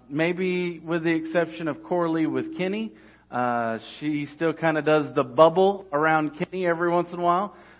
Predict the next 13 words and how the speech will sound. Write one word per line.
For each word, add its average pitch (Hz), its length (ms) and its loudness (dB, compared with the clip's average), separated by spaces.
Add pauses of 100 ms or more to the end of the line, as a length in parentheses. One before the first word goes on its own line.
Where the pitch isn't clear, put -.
Uh, 117 320 -2 (120)
so, 139 400 4
you 175 120 -6 (160)
know, 143 280 -2 (160)
we'll 165 280 -6 (200)
eventually 147 640 0 (280)
win 135 180 -2
her 127 140 0
over, 123 280 0
I 113 120 -2
guess. 113 400 -4
I'm 123 140 -2
not, 110 200 -6